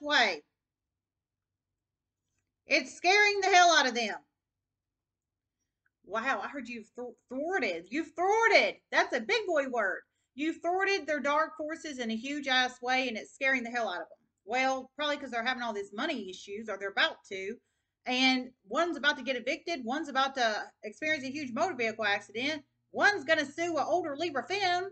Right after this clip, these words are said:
because of something of the past, if not two or two plus. They've got a lot going on over here.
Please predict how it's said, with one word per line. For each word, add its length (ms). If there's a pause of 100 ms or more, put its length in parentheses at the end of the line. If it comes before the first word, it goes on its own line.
(100)
because 240
of 120
something 320
of 100
the 60
past, 340
if 180
not 240
two 120
or 100
two 200
plus. 500 (840)
They've 200
got 100
a 60
lot 240
going 200
on 200
over 240
here. 240